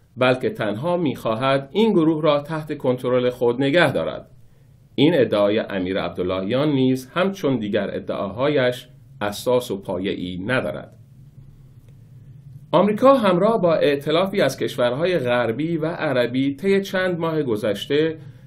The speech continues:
حملات هوایی به مواضع داعش را آغاز کردند و تاکنون مناطقی در عراق از کنترل این گروه تندرو اسلامی خارج شده است.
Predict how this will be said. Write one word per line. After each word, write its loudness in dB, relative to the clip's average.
حملات 0
هوایی -2
به -2
مواضع 0
داعش 0
را 2
آغاز 4
کردند -10
و 0
تاکنون 0
مناطقی -2
در 0
عراق 0
از 0
کنترل 0
این 0
گروه 0
تندرو -2
اسلامی 0
خارج 0
شده -6
است. -16